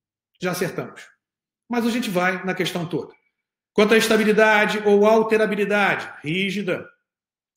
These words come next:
Quanto à dogmática, eclética. E, por fim, classificação de Loewenstein, quanto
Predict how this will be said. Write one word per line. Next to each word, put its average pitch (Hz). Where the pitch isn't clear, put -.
Quanto 196
à -
dogmática, 214
eclética. 180
E, 180
por 240
fim, 226
classificação 190
de 151
Loewenstein, 196
quanto 190